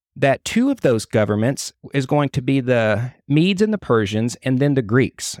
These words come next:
Uh, that's important. It's quite clear to us in verses twenty and twenty-one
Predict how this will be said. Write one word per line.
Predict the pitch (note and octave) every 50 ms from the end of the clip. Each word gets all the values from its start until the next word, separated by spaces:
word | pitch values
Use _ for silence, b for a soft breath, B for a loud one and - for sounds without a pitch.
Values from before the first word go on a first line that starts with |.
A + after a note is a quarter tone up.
| - -
Uh, | B2 A#2 A#2+
that's | C3 C#3+ - - C#3
important. | A2 - - - G3 G3 - G#2+ G#2
It's | - -
quite | - - - C3 A#2+ -
clear | - - - D#3 D#3+
to | - - - A#2
us | A2 A2 - -
in | A2+ A2
verses | - G#2+ G#2 - - F#2 -
twenty | - - C3 B2+ C3 B2
and | G#2+ G2 -
twenty-one | - - A#2 A2+ G2+ F#2+ G2+ C3 F3 F#3+ D#3 A#2 A#2 A#2